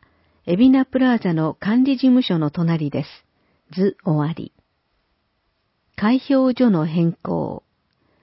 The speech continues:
開票所は、海老名運動公園総合体育館としていましたが、災害救援物資の輸送拠点となったため、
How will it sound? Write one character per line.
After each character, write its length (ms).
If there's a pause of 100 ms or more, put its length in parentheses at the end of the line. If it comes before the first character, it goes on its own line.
(600)
開 220
票 260
所 140
は、 240 (300)
海 260
老 180
名 0
運 200
動 220
公 280
園 180
総 300
合 240
体 320
育 180
館 220
と 160
し 80
て 120
い 120
ま 160
し 80
た 140
が、 180 (540)
災 200
害 260
救 260
援 240
物 140
資 200
の 160
輸 160
送 300
拠 180
点 240
と 140
な 120
っ 100
た 120
た 140
め、 200